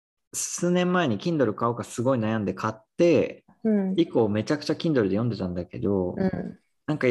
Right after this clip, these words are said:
Speaker 1: 最近やっぱ物理的な本へのこう回帰傾向があるっていうか、
Speaker 2: うん。
Speaker 1: やっぱ、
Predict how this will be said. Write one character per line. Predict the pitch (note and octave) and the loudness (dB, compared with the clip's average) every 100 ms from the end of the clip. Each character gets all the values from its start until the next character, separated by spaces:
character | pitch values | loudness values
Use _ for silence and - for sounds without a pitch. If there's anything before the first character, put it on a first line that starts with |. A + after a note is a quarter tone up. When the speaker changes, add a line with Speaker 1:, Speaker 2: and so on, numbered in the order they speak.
| A#2 | 0
Speaker 1:
最 | C#3+ D3 | -2 -2
近 | D#3 | -2
や | |
っ | |
ぱ | C3+ | -2
物 | G2 G2 C3+ | -6 -4 0
理 | C#3 | 2
的 | C3+ | 0
な | C#3 | -2
本 | B2 D3 B2 | -4 -2 0
へ | |
の | F#2+ F2 | -2 -4
こ | - C2 | -8 -8
う | |
回 | - G#2+ | -4 -4
帰 | G2 - A#2 | -6 -2 -2
傾 | - | 0
向 | - | -4
が | - | -4
あ | F2+ | -6
る | |
っ | - | -10
て | - | -10
い | - | -10
う | |
か、 | - - - F#3 | -6 -6 -4 0
Speaker 2:
う | |
ん。 | F#3 F3 F3 E3 F3+ - - | 2 2 0 -4 -8 -10 -6
Speaker 1:
や | - | -6
っ | - | 0
ぱ、 | A#2+ F#2+ E2 - | 0 0 -4 -12